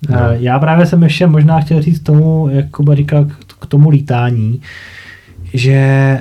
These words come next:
Speaker 1: eh, tam je důležitá informace, že ty účinky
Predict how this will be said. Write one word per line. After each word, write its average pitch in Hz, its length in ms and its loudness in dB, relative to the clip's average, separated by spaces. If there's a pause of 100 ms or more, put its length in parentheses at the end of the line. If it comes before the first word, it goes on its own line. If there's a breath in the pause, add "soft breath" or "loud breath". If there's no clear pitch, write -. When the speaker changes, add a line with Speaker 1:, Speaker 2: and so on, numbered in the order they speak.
(380 loud breath)
Speaker 1:
eh, 131 80 -6 (720)
tam 139 180 2
je 151 60 4
důležitá 147 440 4
informace, 143 960 2 (260)
že 139 180 0
ty - 140 -4
účinky 156 880 0